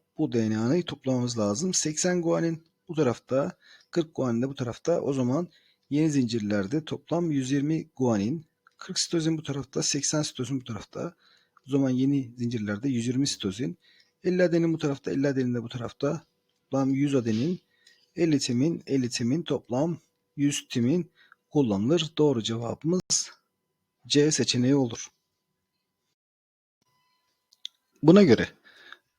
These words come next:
modellemenin doğru olabilmesi için kullanılacak malzeme çeşitli sayıları aşağıdakilerden hangisinde doğru verilmiştir? Bir öğrenci kalem, silgi ve kalem tıraş kullanarak D N A molekülünde bulunan nükleotit çeşitlerinden bir tane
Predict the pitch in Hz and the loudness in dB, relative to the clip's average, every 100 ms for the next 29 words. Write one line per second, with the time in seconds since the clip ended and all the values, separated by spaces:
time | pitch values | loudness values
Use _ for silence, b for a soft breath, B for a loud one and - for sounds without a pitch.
0 | - 156 180 185 175 170 170 156 160 165 | 0 2 4 4 4 2 2 2 4 2
1 | 156 156 156 - - 113 - 131 139 131 | 2 -2 -4 -6 -10 -12 -8 -6 -4 -6
2 | 139 127 135 135 156 - 135 - - 139 | -10 -8 -8 -6 -6 -6 -6 -10 -8 -6
3 | 101 95 - - 139 139 - 135 135 151 | -6 -6 -6 -2 -2 -4 -8 -6 -6 -6
4 | - 127 160 127 131 139 113 87 85 - | -6 -6 -6 0 0 0 -2 -4 -8 -10
5 | - _ _ _ _ _ - 190 196 139 | -14 _ _ _ _ _ 2 4 6 4
6 | 120 - - 117 127 135 - 123 156 156 | 0 -6 -8 -4 -4 -4 -4 -4 -6 -8
7 | _ - 113 127 131 120 117 165 - - | _ -10 -8 -6 -4 -4 -4 -4 -4 -4
8 | 120 98 120 - 117 127 156 165 135 120 | -4 -4 -6 -6 -4 -2 0 0 -2 -4
9 | 107 104 113 117 131 143 123 - 123 120 | -6 -6 -2 -2 0 -2 -4 -4 -4 -4
10 | 117 - - - - - 110 101 127 170 | -6 -14 -14 -4 -4 -2 -4 -4 -2 -2
11 | 151 151 123 117 - 120 113 165 | -2 -2 -2 -6 -4 0 0 0